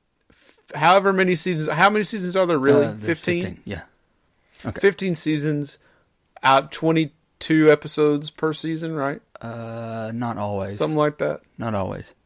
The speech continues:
Speaker 1: But that's a lot. That's a daunting task. What was it I was telling you to watch?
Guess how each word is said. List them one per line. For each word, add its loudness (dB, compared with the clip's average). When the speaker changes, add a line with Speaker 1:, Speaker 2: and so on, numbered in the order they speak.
Speaker 1:
But -14
that's 0
a 6
lot. 0
That's 2
a 4
daunting -2
task. -6
What 6
was 6
it 4
I 10
was 2
telling 0
you -2
to -2
watch? 2